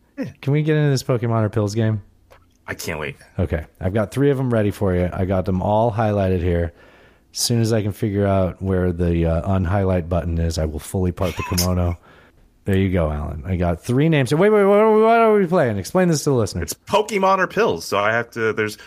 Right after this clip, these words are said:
Speaker 1: there's two Pokemon names and one brand of, uh, prescription, prescription drug, and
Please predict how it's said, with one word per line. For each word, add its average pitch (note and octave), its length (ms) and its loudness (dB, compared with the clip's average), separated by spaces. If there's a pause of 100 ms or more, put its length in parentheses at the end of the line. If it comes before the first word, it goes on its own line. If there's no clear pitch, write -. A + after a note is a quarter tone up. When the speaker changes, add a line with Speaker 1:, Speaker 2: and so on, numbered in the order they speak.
(120)
Speaker 1:
there's - 160 -4
two E3+ 180 -4
Pokemon D3 480 -2
names C#3 380 -2
and G#2 260 -4
one B2 400 -2 (100)
brand G#2+ 380 -4
of, F2+ 240 -8 (380)
uh, F2 280 -6 (480)
prescription, C3 800 -6
prescription C#3+ 460 -4
drug, C3 260 0
and E3+ 80 -12